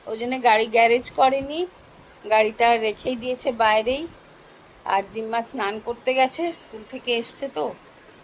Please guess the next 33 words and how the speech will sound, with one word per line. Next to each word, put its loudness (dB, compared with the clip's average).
খাওয়া 4
দাওয়া 4
তো 0
হয়ে 0
গেছে, -2
আর 0
খাওয়া 0
দাওয়ার 0
কোনো -8
এ -8
নেই, -12
ঝামেলা -6
নেই। -8
আমি -8
বললাম, -8
"তাহলে -2
দাঁড়া, -2
আমি -6
তাহলে -4
জামাটা -4
ছাড়ছি -6
না।" -6
আর 4
আজকে 0
জিম্মার -4
কোনো -12
টিউশন -8
নেই, -6
মানে -6
পড়া 0
নেই, -10
সেই -4
জন্যে। -10